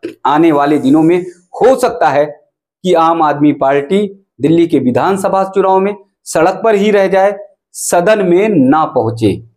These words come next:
आतिशी के पांव पड़ते ही आम आदमी पार्टी की बर्बादी के दिन शुरू हो गए। आतिशी के आते ही आम आदमी पार्टी को जगह जगह नुकसान होने शुरू हो गए।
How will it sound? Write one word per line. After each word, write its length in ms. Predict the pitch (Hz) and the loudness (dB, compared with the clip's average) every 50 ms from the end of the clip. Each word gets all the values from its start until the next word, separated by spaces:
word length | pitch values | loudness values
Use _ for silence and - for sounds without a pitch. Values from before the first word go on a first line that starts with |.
| _ _ _ _ _ _ _ _ _ _ _ - | _ _ _ _ _ _ _ _ _ _ _ -2
आतिशी 440 | 151 170 185 180 220 196 - 262 262 | 0 0 0 0 -2 -2 0 0 0
के 120 | 262 262 | 0 -2
पांव 360 | 240 - 220 214 226 233 233 233 | -2 -2 0 0 0 0 0 0
पड़ते 260 | 220 185 170 - 220 | -2 -2 -2 0 0
ही 220 | 208 196 202 226 240 | 2 2 2 0 0
आम 220 | 208 185 180 180 | 0 0 2 0
आदमी 280 | 175 170 160 170 190 180 | 0 0 0 -2 -2 -2
पार्टी 420 | 180 170 156 151 156 151 - 185 | 0 0 0 -2 -2 -4 -8 -10
की 160 | 180 - 175 | -8 -4 -2
बर्बादी 460 | 147 147 131 127 127 135 139 143 165 | 0 0 0 0 0 0 0 0 -2
के 160 | 175 - 160 135 | -4 -2 -2 0
दिन 180 | 123 139 135 | 2 2 0
शुरू 240 | 135 - - 165 196 | 0 0 0 0 2
हो 180 | 180 156 151 143 | 2 2 2 2
गए। 160 | 143 147 151 - _ _ _ _ _ _ _ - - | 0 0 -2 -4 _ _ _ _ _ _ _ -4 -2
आतिशी 440 | 147 156 151 - 175 - - 233 220 | -2 -2 -2 -4 -4 -2 -2 -2 0
के 340 | 226 233 226 196 202 - - - - - _ - | 2 2 2 2 0 -2 -6 -12 -20 -12 _ -4
आते 320 | 131 151 160 - 233 240 | -2 -2 -2 0 0 0
ही 440 | 214 175 170 127 - - - - _ _ _ _ - - | 0 0 0 -2 -4 -6 -14 -20 _ _ _ _ -4 -2
आम 200 | 160 175 175 175 | -2 0 0 0
आदमी 260 | 170 165 170 180 170 | 0 0 0 0 0
पार्टी 420 | 170 151 147 147 147 147 180 170 | 0 0 0 0 0 -2 -4 -4
को 200 | 165 202 214 240 | 0 0 0 0
जगह 280 | 196 180 165 - 156 147 | 0 0 0 0 0 0
जगह 380 | 139 147 147 165 214 247 247 - - - _ _ - | 0 0 2 2 0 0 -2 -6 -14 -20 _ _ -2
नुकसान 640 | 135 151 170 170 175 - - - 180 190 214 226 202 | 0 2 2 0 0 -2 -4 -2 0 0 0 0 -2
होने 360 | 165 170 165 156 160 175 190 | -2 0 0 2 2 2 0
शुरू 360 | 180 - - 202 214 220 196 | -2 -4 -2 0 0 2 2
हो 100 | 147 104 | 0 0
गए। 200 | 90 95 98 95 | -2 -6 -8 -10